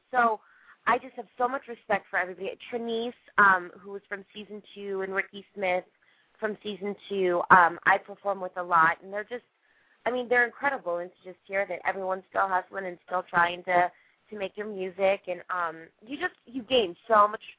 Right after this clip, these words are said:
so much respect, and because I'm only twenty-one, and they're really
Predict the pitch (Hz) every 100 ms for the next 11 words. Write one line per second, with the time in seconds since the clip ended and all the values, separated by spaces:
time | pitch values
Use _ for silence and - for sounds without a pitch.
0 | _ _ _ _ 240 240 - 196 _ 180
1 | - 196 196 240 247 220 190 - 185 185
2 | 180 170 170 156 _ 214 220 262 233